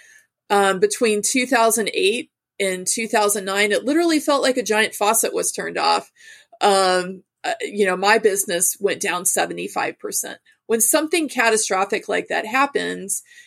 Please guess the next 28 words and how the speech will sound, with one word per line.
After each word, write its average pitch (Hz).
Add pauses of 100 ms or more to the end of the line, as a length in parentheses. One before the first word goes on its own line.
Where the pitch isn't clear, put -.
(120)
and 208
then 320
you're 269
faced 196
with 185
all 220
of 247
these 202 (280)
multitude 220
of 175
changes, 277 (640)
um, 202
you 226
know, 214
I 220
would 285
talk 285
to 311
people 269
who 233
went 233
from 226
living 208
in 208
a 196
million 214
dollar 208
house 202